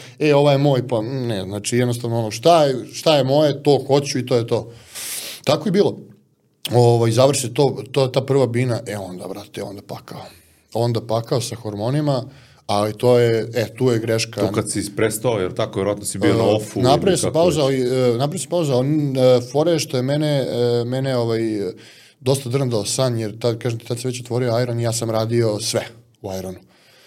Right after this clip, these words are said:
Speaker 1: E, odlazio sam kući u... Znači, Iron se je zatvarao u jedanaest,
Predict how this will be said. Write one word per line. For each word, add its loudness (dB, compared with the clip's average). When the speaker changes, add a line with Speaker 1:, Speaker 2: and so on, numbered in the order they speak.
Speaker 1:
E, -4
odlazio 0
sam -8
kući -2
u... -4
Znači, -6
Iron 2
se -2
je -2
zatvarao -2
u 2
jedanaest, -2